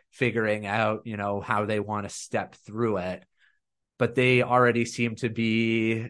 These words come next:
you know, in their window now, which will be longer 'cause a lot of their players, you know, are pre-arb and haven't even debuted or just debuted. The cupboard is very full, whereas the Blue Jays cupboard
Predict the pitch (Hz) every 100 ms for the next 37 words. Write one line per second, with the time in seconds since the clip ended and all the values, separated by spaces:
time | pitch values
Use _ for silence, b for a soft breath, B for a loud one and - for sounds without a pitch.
0 | - 113 110 110 135 131 127 123 120 123
1 | 120 117 113 113 117 175 127 110 110 110
2 | 117 113 - 113 107 117 104 107 165 170
3 | 113 98 123 127 107 98 104 110 101 110
4 | 110 104 101 107 107 107 107 - b b
5 | b _ 110 104 101 98 98 - - 127
6 | 120 113 117 113 113 110 92 95 90 113
7 | 110 113 110 107 117 107 101 104 110 113
8 | 101 95 117 110 - 113 107 110 110 107
9 | b b _ _ _ - 127 120 113 -
10 | 135 143 120 104 113 120 113 - 131 139
11 | 98 98 104 104 101 98 117 120 107 -
12 | 107 104 98 98